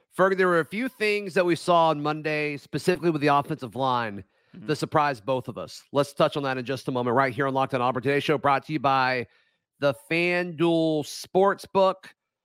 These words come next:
Speaker 1: Ferg, right now, the line for Auburn to win the N C A A championship, it is plus ten thousand.
Speaker 2: Why not? <laughs>
Speaker 1: Why not?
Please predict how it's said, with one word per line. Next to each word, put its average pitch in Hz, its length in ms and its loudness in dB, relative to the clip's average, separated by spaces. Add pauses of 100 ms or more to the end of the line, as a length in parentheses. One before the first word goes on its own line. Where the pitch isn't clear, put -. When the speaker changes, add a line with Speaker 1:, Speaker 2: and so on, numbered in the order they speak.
(240)
Speaker 1:
Ferg, 175 300 2
right 165 240 2
now, 139 360 -2 (300)
the 139 120 -2
line 147 340 0
for 156 180 -2
Auburn 147 400 0
to 165 120 -4
win 143 180 -2
the 127 180 -4
N 127 120 -4
C 131 200 -6
A 120 120 0
A - 20 -4
championship, 87 600 -6 (1120)
it 120 140 0
is 107 100 -4
plus - 720 -2 (1000)
ten 131 220 -6
thousand. 90 440 -8 (1160)
Speaker 2:
Why 175 180 6
not? 113 220 2 (500)
<laughs> - 60 -16
Speaker 1:
Why 175 420 2
not? 120 500 -4